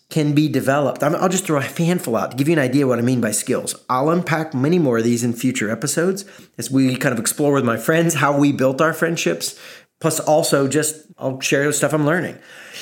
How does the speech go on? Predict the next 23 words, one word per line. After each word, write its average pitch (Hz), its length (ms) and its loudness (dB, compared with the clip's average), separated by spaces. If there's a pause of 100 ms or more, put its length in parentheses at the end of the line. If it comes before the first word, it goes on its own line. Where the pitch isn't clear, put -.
But 175 240 0
here's, 196 340 0
how 170 140 0
do 165 40 4
you 190 120 6
identify 185 380 2
quality 110 360 0
people? 98 380 -8 (240)
How - 80 0
do 151 60 4
you 170 40 2
know 190 100 4
what 202 120 2
to 196 80 0
look 233 140 2
for? 123 280 -6 (380)
I - 20 0
mean, 147 80 2
honestly, 180 320 2
if 175 100 0
you 170 100 2
don't 190 300 0 (300)
see, 202 720 2